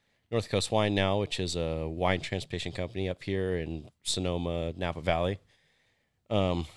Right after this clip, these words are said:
I got thirteen trucks running right now. Um, we haul bulk wine pretty much, which is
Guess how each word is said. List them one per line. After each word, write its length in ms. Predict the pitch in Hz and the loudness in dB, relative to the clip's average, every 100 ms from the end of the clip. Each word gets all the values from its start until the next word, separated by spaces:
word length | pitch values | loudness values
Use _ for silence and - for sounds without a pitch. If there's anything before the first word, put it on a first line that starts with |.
| - | -2
I 80 | 92 | 2
got 300 | 92 87 - _ _ _ | 4 4 2 _ _ _
thirteen 500 | - 110 - 113 107 101 | -4 -2 -2 0 0 0
trucks 360 | 101 101 - | 0 -2 -2
running 240 | 117 113 113 | -4 -2 -2
right 200 | 113 117 | -2 0
now. 440 | 113 110 113 117 - _ - | 0 2 0 -4 -10 _ -4
Um, 300 | 92 90 87 | 0 0 0
we 80 | 92 | 0
haul 320 | 92 90 90 _ | 0 0 -6 _
bulk 280 | 95 95 82 | -2 -2 -2
wine 260 | 87 92 | -2 -2
pretty 200 | - 85 | -4 -6
much, 280 | 82 78 - | -4 -6 -6
which 220 | 82 - | -8 -6
is 420 | 82 80 - - | -6 -4 -6 -8